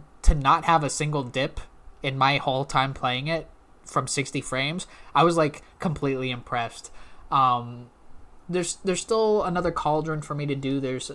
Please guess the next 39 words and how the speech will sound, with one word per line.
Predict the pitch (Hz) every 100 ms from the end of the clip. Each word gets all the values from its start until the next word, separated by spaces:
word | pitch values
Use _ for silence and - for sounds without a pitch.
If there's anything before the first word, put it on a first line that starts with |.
| -
so | - 131
there's | 131 127
machines | 131 123 - 135 131 123
I | 123
can | - 123
override. | 117 117 117 120
I |
think | - 151 139
I | 131 120 - -
still | - 135
need | 135 131
to | -
find | 127 123
a |
machine. | 123 123 139 131 127 - - - -
Oh, |
I | 180
was | 175
gonna | 220
tell | 214 294
you, | 247 151 135 - - - - - - - - -
there | 170 175
is | 165 180 175 -
a | 160
whole | - - 196 196 202 196 -
area | 170 180 175 160 143 131
of | 143 151 147 139 -
the, | 147 143 139 139 135
um, | 135 131 123 120 143 - - - - -
Burning | 170 165 160
Shores | 151 165 156 139
D | 139
L | 135
C | - 135 127
that | 135
is | 143 131
basically | 120 120 120 135 - 160 156 147
Jurassic | 139 127 123 123 143 -
Park, | - 135 - -